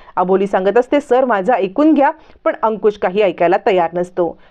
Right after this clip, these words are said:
त्याच वेळेला आता मात्र अशी एक घटना घडणार असते की अंकुशला या सगळ्यामध्ये मनवाचा स्वीकार करायला भाग पाडणार असते. दुसऱ्या दिवशी पुन्हा एकदा मनवा या चाळीत येते आणि म्हणते, "अबोली, जे सत्य आहे ते सत्य सांग ना,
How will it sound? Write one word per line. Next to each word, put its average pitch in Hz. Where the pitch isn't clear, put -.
त्याच 190
वेळेला 202
आता 190
मात्र 226
अशी 214
एक 277
घटना 262
घडणार 226
असते 285
की -
अंकुशला 240
या 233
सगळ्यामध्ये 226
मनवाचा 220
स्वीकार 208
करायला 226
भाग 196
पाडणार 180
असते. 175
दुसऱ्या 180
दिवशी 202
पुन्हा 190
एकदा 202
मनवा 190
या 196
चाळीत 180
येते 175
आणि 175
म्हणते, 220
"अबोली, 247
जे 294
सत्य 311
आहे 294
ते 294
सत्य 311
सांग 302
ना, 226